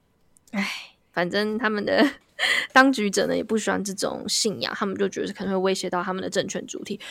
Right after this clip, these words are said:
于是他们就开始去政-，由政府开始去迫害，就是给他们很多限制，不停地抓人，把他们进去劳改，把他们进去关什么的。然后，而且实施的是那种恐怖，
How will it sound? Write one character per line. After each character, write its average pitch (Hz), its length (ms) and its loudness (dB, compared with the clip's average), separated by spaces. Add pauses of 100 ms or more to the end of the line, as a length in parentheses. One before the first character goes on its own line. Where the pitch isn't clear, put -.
(100)
于 214 100 0
是 226 80 0
他 247 140 6
们 208 180 0
就 202 160 2
开 180 200 -2
始 - 240 -6
去 180 560 -4 (380)
政-， 214 200 0
由 196 120 6
政 208 180 2
府 - 140 -10
开 170 180 -4
始 - 120 -6
去 - 200 -6
迫 - 280 0
害， - 280 -2 (220)
就 190 140 -4
是 190 80 -2
给 180 100 -2
他 180 120 -2
们 196 80 -2
很 190 60 -4
多 - 100 -4
限 - 280 0
制， 180 160 -8
不 208 100 -2
停 208 140 -4
地 160 80 -4
抓 170 320 0
人， 139 160 0
把 - 100 -4
他 151 40 -4
们 165 80 -8
进 180 140 -8
去 180 140 -8
劳 - 220 -2
改， - 180 -4
把 - 100 -6
他 160 60 -2
们 160 100 -10
进 165 140 -10
去 180 140 -8
关 165 260 -2
什 - 140 -8
么 - 140 -16
的。 - 120 -8 (280)
然 185 140 -2
后， 202 400 4
而 - 120 -2
且 196 200 2
实 180 240 -4
施 190 180 -6
的 180 140 4
是 185 160 -4
那 185 120 0
种 170 300 -4
恐 - 260 -8
怖， 156 400 -6